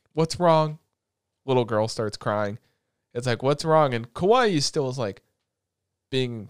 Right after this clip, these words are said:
taken back by, like, all these things a police officer would face. So I don't know if a police officer in Japan is way different, like, training-wise than police officers here.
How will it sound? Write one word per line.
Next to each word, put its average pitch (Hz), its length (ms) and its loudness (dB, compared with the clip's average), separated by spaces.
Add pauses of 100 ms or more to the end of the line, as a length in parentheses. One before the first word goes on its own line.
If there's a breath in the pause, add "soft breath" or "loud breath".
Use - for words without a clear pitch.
taken 123 380 -6
back 104 360 -4
by, 107 160 -4
like, 95 300 -8 (140)
all 120 160 0
these 127 200 -8
things 113 260 -14
a 123 40 -8
police 123 260 -10
officer 127 300 -4
would 113 140 -8
face. 127 300 -4
So 117 340 -2 (1200)
I 104 120 -2
don't 156 120 2
know 165 120 2
if 120 100 -2
a 107 80 -4
police 123 300 -8
officer 123 340 -8
in 110 60 -12
Japan 117 400 -6
is 92 120 -12
way 113 920 -8
different, 113 460 -8
like, 95 220 -10
training-wise 120 720 -6
than 107 140 -12
police 110 240 -8
officers 110 400 -8
here. 127 280 -10